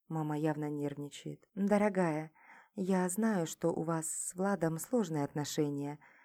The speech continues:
но сегодня прошу тебя, побудь паинькой. Это и для меня имеет большое значение. Ну, конечно, если Беспалов расстроится, придется выслушивать его нытье. Думаю про себя. Хорошо, мамуль, договорились.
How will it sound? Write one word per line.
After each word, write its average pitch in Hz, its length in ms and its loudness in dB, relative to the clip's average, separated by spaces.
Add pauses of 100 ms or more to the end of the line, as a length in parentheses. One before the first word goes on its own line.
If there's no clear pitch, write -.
(280)
но 190 160 0
сегодня 180 640 2
прошу 180 460 0
тебя, 156 320 0
побудь 202 440 -6
паинькой. 143 680 0 (260)
Это 190 220 0
и 185 100 8
для 175 180 2
меня 175 360 2
имеет 139 260 0
большое 147 400 4
значение. 147 760 -2 (320)
Ну, 156 200 -4
конечно, 156 500 -2
если 156 320 -2
Беспалов 156 540 0
расстроится, 190 580 0
придется 147 460 0
выслушивать 147 640 -4
его 147 200 -4
нытье. 135 480 -8 (360)
Думаю 131 500 -6
про 131 160 -8
себя. 131 420 -6 (440)
Хорошо, 247 440 6
мамуль, 175 340 4
договорились. 190 880 4